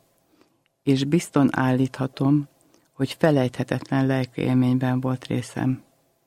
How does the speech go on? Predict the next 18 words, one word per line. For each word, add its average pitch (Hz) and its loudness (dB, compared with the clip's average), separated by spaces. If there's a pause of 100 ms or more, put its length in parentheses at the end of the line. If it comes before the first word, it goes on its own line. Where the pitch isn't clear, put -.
(640)
Az 135 -4
emberek, 139 2
a 127 -2
hívek 135 -2 (960)
akár 143 0 (440)
tíz-tizenkét 143 2
órát 131 -2
álltak 127 -4
a 123 -4
sorban, 135 -2 (800)
hogy 139 0
néhány 170 4
pillanatig 147 4
hódoljanak 135 0 (180)
Szűz - -2
Mária 123 0
öve 123 -2
előtt. 117 -4